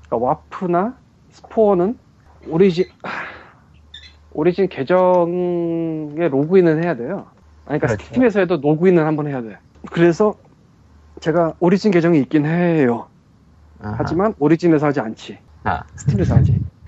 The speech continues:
Speaker 1: 근데 이런 사람도 오리진 사이트를 <laughs> 가서 등록은 한번 해보겠지. 오리진 키가 있으니까.
Speaker 2: 음.
Speaker 1: 내가 그랬거든, 내가. 백만 명이 다 그렇진 않더라도 일정 비용을 할 거란 말이죠. 그렇게 오리진을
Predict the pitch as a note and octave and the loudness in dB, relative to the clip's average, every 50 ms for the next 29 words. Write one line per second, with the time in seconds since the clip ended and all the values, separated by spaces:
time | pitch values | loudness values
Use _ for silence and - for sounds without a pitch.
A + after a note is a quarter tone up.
0 | - - _ _ - F#3+ E3 E3 E3+ G#3 G#3 F#3+ G3+ G3 F#3+ F#3 G3+ F3+ B2 C#3+ | -20 -20 _ _ -4 0 2 4 4 4 2 2 0 0 0 0 -2 -2 0 0
1 | D#3+ F#3+ G3+ G#3 A3+ G3+ F3 - G#3 G#3 B3 B3+ A#3+ - _ _ - - - A#3+ | 0 2 2 2 2 2 0 0 0 0 0 0 -2 -4 _ _ -16 -4 -2 2
2 | A3+ A3 G#3 A3 F#3 - G3 F#3+ - - - A#3+ - - - - C3+ - - - | 2 4 2 2 -2 -6 -8 -10 -10 -12 -12 -12 -12 -12 -16 -16 -16 -14 -8 -8
3 | G3+ - - _ _ - - D3 D3+ D#3+ F#3 E3+ E3+ E3 D3 C#3+ C3+ C3+ B2+ B2+ | -8 -8 -8 _ _ -10 -8 -6 0 0 2 2 2 2 2 2 0 0 -2 -2
4 | A#2+ B2 A2+ A2+ - _ - - _ - _ _ _ _ _ - - - - - | -2 -4 -8 -8 -12 _ -20 -20 _ -20 _ _ _ _ _ -20 -20 -18 -8 -8
5 | A#2+ B2+ A#2+ D#3+ D3 - - - C#3 A2 - - A2+ A2 - _ _ _ - - | -8 -4 -2 -4 -4 -2 0 0 0 0 -2 -8 -10 -10 -10 _ _ _ -18 -18
6 | - - _ _ _ _ - _ _ _ _ _ - _ - _ - - - - | -18 -18 _ _ _ _ -20 _ _ _ _ _ -20 _ -20 _ -20 -20 -14 -10
7 | A3+ - E3 A#2+ - - - A#2 A2 - - G#2 - A2 G#2 A2+ A2+ - A2 G2+ | -4 -2 0 0 0 0 0 -2 -4 -4 -10 -16 -16 -14 -14 -12 -12 -12 -14 -18
8 | - _ _ _ _ _ _ _ - B2+ C3+ C#3+ D#3 E3+ E3+ E3 D#3+ D3+ - C3 | -20 _ _ _ _ _ _ _ -8 -4 -2 0 2 2 2 0 0 -2 -2 -4
9 | C3 C#3+ C#3+ C#3 - D3 B2 A2 - B2 A2+ A2 B2+ C3+ E3 - - _ _ _ | -4 -4 -4 -6 -6 -10 -10 -10 -8 -10 -10 -10 -10 -14 -14 -16 -20 _ _ _
10 | _ _ _ _ _ _ _ _ _ - - C#3+ C#3+ - F#3+ F#3 E3 E3+ E3+ D#3 | _ _ _ _ _ _ _ _ _ -12 -10 -10 -4 -2 -2 0 2 2 2 2
11 | D3+ D3 F3+ - G3 F#3+ F#3 D#3+ B2+ A#2 A2+ - - - - - D#3+ D3+ D#3 B2+ | 0 -2 -2 0 0 2 2 0 -2 -4 -8 -10 -14 -20 -10 -10 -6 -4 -2 -2
12 | B2 C3 C#3 D#3 D#3+ C#3+ D3+ D3+ C#3 D3 E3 F#3 G3+ | 0 2 2 2 2 2 0 0 2 2 0 0 -2